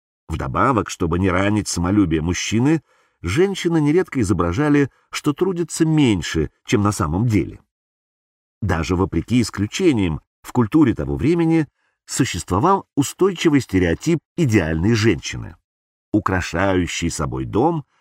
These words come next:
поддерживающей в нем мир и влияющей на его моральный климат скорее своими добродетелями, а не трудолюбием и интеллектуальными способностями.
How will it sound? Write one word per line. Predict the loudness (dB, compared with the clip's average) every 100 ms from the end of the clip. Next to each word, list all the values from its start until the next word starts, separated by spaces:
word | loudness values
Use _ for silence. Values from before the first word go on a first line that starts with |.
| _ _ _
поддерживающей | -4 -2 0 0 2 0 2 0 -2 -2
в |
нем | 0 0 0 0
мир | 0 -2 -6 _ _ _ 0
и |
влияющей | 4 4 4 2 0 0 2
на |
его | 4 4
моральный | 4 2 2 2 0
климат | 0 2 2 0
скорее | -2 0 4 4 4
своими | 2 0 2 2
добродетелями, | 0 0 0 0 4 4 4 -2 0 -2 -4 _ _
а | 0
не | 0
трудолюбием | -2 -4 0 0 2 4 4 2 -4 _ _
и | -2 0
интеллектуальными | 0 -4 -4 -4 -2 0 0 0
способностями. | -2 0 0 -2 -8 -14 -16 -16